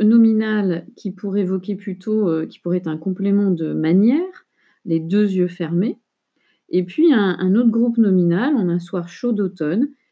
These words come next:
qui lui aussi évoque la notion de temps, hein, lui aussi est un complément circonstanciel de temps. Donc on a une succession, heu, de, heu, compléments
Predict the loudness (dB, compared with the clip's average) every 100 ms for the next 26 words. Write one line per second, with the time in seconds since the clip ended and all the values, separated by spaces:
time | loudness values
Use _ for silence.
0 | _ -10 -2 0 0 -2 -6 -2 0 0
1 | -2 -2 -4 -2 -2 -2 -4 0 2 0
2 | -4 -2 0 0 -2 -4 -4 -6 -6 -6
3 | -6 -6 -6 -4 -2 -2 -4 -10 -6 -8
4 | -6 -6 -6 -4 -4 -4 -8 -4 -4 -4
5 | _ _ _ _ _ _ _ _ _ _
6 | _ _ _ -6 -4 2 4 6 4 0
7 | -2 0 -2 -2 -2 -2 -4 _ _ _
8 | -8 -4 -4 -2 0 0 0 -2 -4 -4
9 | -6 -8 -8 2 2 4 2 4 2 -2